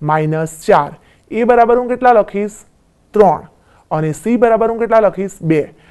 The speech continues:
એટલે પચીસ માઇનસ ચોવીસ, એટલે જવાબ મળશે એક. એક એટલે તમને, અ, પ્લસના ફોર્મમાં જવાબ મળ્યો, પ્લસના ફોર્મમાં જવાબ મળ્યો, એટલે બે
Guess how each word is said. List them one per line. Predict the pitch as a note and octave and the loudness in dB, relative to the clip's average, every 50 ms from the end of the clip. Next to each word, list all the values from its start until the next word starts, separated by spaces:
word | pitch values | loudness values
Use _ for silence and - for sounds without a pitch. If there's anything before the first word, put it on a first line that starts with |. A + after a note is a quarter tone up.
| _ _ _ | _ _ _
એટલે | C#3+ D#3 E3 | -6 -6 -4
પચીસ | - D#3+ D3+ - - - - B3+ C#4 D4+ C#4+ - | -2 -4 -6 -6 -12 -8 -2 0 0 0 -2 -4
માઇનસ | B3 A#3 G#3+ G#3+ A3 A3 A3+ A#3 A3+ - - | -4 -4 -2 -2 -2 -4 -6 -6 -8 -10 -4
ચોવીસ, | - A3 F#3 D#3+ D#3 D3+ D3 B2+ - - - - _ _ _ _ | 0 2 4 4 2 0 -4 -8 -10 -16 -20 -20 _ _ _ _
એટલે | D#3 D3+ E3 D#3+ D3+ | -6 -4 -4 -4 -4
જવાબ | D#3 - D3+ D3 D#3 E3 D#3+ | -6 -8 -4 0 0 0 0
મળશે | E3 D3+ C#3+ C3 - D#3+ D3+ - _ | -2 -6 -8 -8 -10 -10 -12 -8 _
એક. | F#3 F3 D3+ C#3 - - _ _ _ _ _ _ _ _ _ | -2 -2 -2 -2 -6 -18 _ _ _ _ _ _ _ _ _
એક | G3+ A3 B3 C4+ C4 C4 | -4 -2 0 0 0 -2
એટલે | A#3+ A3 - G#3+ G#3 G#3 | -6 -6 -2 0 0 0
તમને, | G#3 G#3 F#3 F3+ F3+ F3+ F3+ F3+ F3 F3 E3+ E3+ F3 F3 E3+ - - - - _ _ | 0 -2 -4 -4 -4 -4 -4 -4 -4 -4 -6 -6 -6 -8 -10 -12 -18 -20 -20 _ _
અ, | D3+ D3 C#3+ C#3+ | -6 -6 -4 -6
પ્લસના | D3 - _ F#3+ E3 D#3+ - - G3+ G3+ | -6 -2 _ 0 0 0 0 -2 -2 -2
ફોર્મમાં | G#3 - G#3+ G3+ G3 G3+ G3+ G#3 | -2 0 -2 -2 0 -2 -4 -2
જવાબ | G3+ F3+ E3 F3 F#3 F3 | -2 0 2 2 2 2
મળ્યો, | F#3+ F#3+ F#3+ G#3 A#3 C4+ D4 - _ | 0 -4 -2 -2 -2 -4 -4 -8 _
પ્લસના | - D3 C#3+ - - G3 G#3 | -8 -8 -8 -8 -4 -4 -4
ફોર્મમાં | G#3 - G#3 G3 G3+ G#3+ G#3 | -4 -4 -8 -6 -4 -6 -6
જવાબ | - F3+ F3+ F#3+ F#3 | -2 0 -2 -2 0
મળ્યો, | G3+ A3+ A#3 G#3 F3 E3 - | -2 -4 -2 -2 -2 -2 -4
એટલે | - D#3+ D#3+ D#3+ | -6 -4 -4 -4
બે | D3+ D3+ D3 D3+ D3+ E3 F#3 G#3 A3 A3 | -6 -6 -8 -8 -6 -6 -6 -6 -6 -8